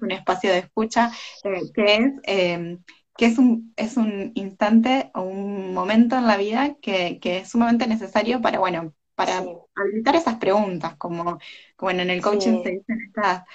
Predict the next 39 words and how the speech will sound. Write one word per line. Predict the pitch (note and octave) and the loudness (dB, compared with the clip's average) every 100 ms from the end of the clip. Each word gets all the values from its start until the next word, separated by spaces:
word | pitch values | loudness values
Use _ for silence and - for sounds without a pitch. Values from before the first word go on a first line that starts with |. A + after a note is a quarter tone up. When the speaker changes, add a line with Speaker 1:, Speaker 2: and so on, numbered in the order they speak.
| - _ | -20 _
Speaker 1:
estas | A3 A3 A3+ | -2 0 2
preguntas | F#3+ F#3 F#3+ G#3 G#3+ G#3+ | 2 0 0 0 0 0
desafiantes | F#3+ - F3 G3 G3 G#3+ G#3 G#3 | -4 -6 -4 -2 -2 -2 -2 -2
o | F#3+ | -4
estas | F3+ G3+ G3+ | -4 -6 -4
preguntas | F#3 F3+ G3 G#3+ A3 | -4 -4 -2 -4 -4
que, | F3+ F3 - - - | -6 -6 -10 -20 -6
que | F#3+ | -4
nos | F#3+ F#3 - | -4 -4 2
llevan | A#3 C#4 D#4 E4 _ _ | 6 6 4 2 _ _
a | F3+ F3 | -2 -2
transformarnos | F#3 F#3 F#3+ F#3 F#3+ G3+ A3+ B3 | -2 -4 -2 -2 2 4 4 4
o | F#3+ | 2
a | |
modificar | F3+ F3 F3 F3+ D#3 F#3+ G3+ A#3 | 2 0 -2 -6 -4 0 2 0
y | A3+ | -2
generar | F3 E3+ F#3 | -4 -2 0
estos | A3+ A3+ F#3 - | 0 -2 -6 -2
cambios | F#3+ G3+ A3+ A3+ | -2 2 0 2
que | |
a | F3 | 0
veces | F#3+ G#3 - | 0 -4 -10
están | - F#3+ | -8 -8
ahí | F#3+ G3 C4 - _ _ _ _ | -4 0 0 -2 _ _ _ _
y | F#3+ | -8
que | D#3 F#3+ | -6 -6
generan, | F#3 F#3 G3+ G3+ G#3+ A3+ - | -4 -2 2 2 4 2 0
Speaker 2:
Eh, | F3+ F3+ F3 E3 | -8 -4 -4 -4
Speaker 1:
eh, | E3 E3 - | -8 -12 -6
Speaker 2:
sí. | F#3 | -2
Speaker 1:
este | E3+ F#3 | 0 0
movimiento. | F3+ F3+ F#3 F3 E3+ E3 D#3 D#3 D3 _ _ - _ _ _ | -4 -8 -8 -8 -6 -6 -6 -6 -10 _ _ -20 _ _ _
Speaker 2:
Sí, | - F3 E3+ F3+ - | -4 -2 -2 -6 -2
sí, | G3+ | 0
sí, | F3+ F#3+ | 2 4
totalmente, | F#3 F3+ F#3+ F#3 F3 E3+ | 6 8 8 8 6 4
totalmente. | - - F#3+ F#3+ F3 E3+ | -2 4 6 6 6 4
Creo | F#3+ G#3+ G3 | 6 6 8
que, | F#3+ F3 E3+ | 8 8 6